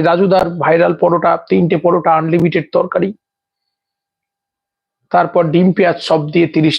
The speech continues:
টাকা, যাতে একটা ট্রেনের টিকিটও হয় না, এইভাবে যার প্রচারের টেকনিক।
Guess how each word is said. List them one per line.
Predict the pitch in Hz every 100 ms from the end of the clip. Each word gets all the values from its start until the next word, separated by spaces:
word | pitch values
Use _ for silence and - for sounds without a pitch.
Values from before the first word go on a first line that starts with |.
| 180
টাকা, | 143 147
যাতে | 147 160
একটা | 151 151 -
ট্রেনের | 151 151 147
টিকিটও | 185 190 180 151
হয় | 139 147
না, | 147 _ _ _ 160
এইভাবে | 170 180 180
যার | 180 180
প্রচারের | 170 180 170 170
টেকনিক। | 170 - 139